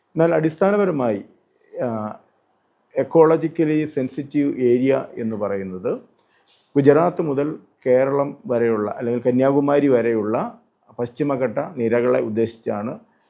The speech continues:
ഇത് പറയുന്നത്. ഇതിനകത്ത്, ആ, യുനെസ്കോയും ലോകതലത്തിലുള്ള പഠനങ്ങളും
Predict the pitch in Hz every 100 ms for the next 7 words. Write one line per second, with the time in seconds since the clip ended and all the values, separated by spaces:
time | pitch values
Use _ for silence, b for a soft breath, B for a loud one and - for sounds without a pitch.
0 | _ 123 113 101 95 90 82 - - 143
1 | 165 156 156 160 170 240 - - 127 127
2 | 131 135 135 - 156 151 175 247 _ _
3 | _ - 123 131 151 143 143 135 139 120
4 | 117 139 143 143 170 240